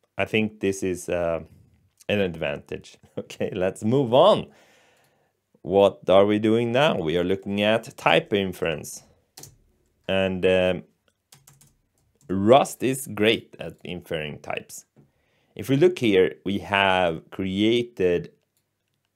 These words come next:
a slice, and it's four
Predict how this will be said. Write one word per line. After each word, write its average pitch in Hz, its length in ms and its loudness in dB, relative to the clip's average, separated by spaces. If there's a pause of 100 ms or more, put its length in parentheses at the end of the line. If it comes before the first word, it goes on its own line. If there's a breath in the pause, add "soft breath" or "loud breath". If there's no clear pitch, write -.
a 87 580 -2
slice, 98 640 -6 (540)
and 87 360 -4
it's 85 280 -4
four 87 480 -4